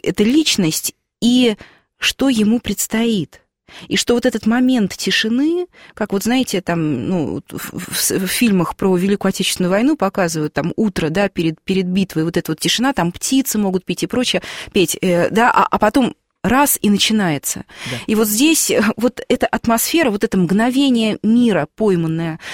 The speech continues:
Speaker 1: а, вашим отцом в этой работе, оно просто, вот оно, как, я не знаю, оно поражает до глубины
Speaker 2: Да.
Speaker 1: души. И,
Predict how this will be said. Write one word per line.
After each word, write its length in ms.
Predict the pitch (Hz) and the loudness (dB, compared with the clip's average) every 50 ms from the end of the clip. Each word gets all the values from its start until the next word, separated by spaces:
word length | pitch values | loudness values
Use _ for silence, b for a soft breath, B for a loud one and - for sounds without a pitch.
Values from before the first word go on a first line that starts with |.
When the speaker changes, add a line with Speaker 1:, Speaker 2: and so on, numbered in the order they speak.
| B B B | B B B
Speaker 1:
а, 320 | 175 180 170 175 170 170 175 | -2 0 2 2 2 2 2
вашим 380 | 180 196 202 196 - - 208 202 | 2 2 2 2 2 0 0 0
отцом 420 | 208 - - - 330 339 339 311 | -2 -2 -2 -2 0 2 2 2
в 80 | 233 196 | 2 0
этой 220 | 190 185 - 190 | -2 -2 -2 0
работе, 420 | 190 214 226 220 220 170 - - 170 | 0 0 0 0 0 -2 -2 -2 -2
оно 380 | 170 196 220 247 247 226 196 196 - | -2 0 0 0 0 0 -2 -4 -4
просто, 560 | - 214 226 - - - 190 185 175 147 82 | -4 -4 -4 -4 -4 -4 -2 0 0 -2 -2
вот 240 | 80 196 202 - - | -4 -6 -6 -4 -4
оно, 200 | 190 196 214 202 - - | -2 -2 -2 -2 -4 -8
как, 120 | - 190 _ - | -16 -14 _ -6
я 80 | - | -4
не 100 | 190 196 | -4 -2
знаю, 280 | 208 196 180 165 175 165 _ - | -2 -2 -2 -2 -2 -4 _ -8
оно 160 | - - 101 | -8 -6 -6
поражает 380 | - - 214 214 214 240 208 202 | -4 -2 -2 0 0 0 0 0
до 80 | 190 202 | 0 0
глубины 320 | 190 208 202 196 220 214 | 0 2 2 2 2 2
Speaker 2:
Да. 60 | 214 | 2
Speaker 1:
души. 400 | 214 254 - - - 180 131 120 - B B B B B B B B 240 B _ - - - _ | 2 0 0 0 0 0 -2 -4 -6 B B B B B B B B -12 B _ -20 -20 -18 _
И, 140 | - - - | -6 -6 -6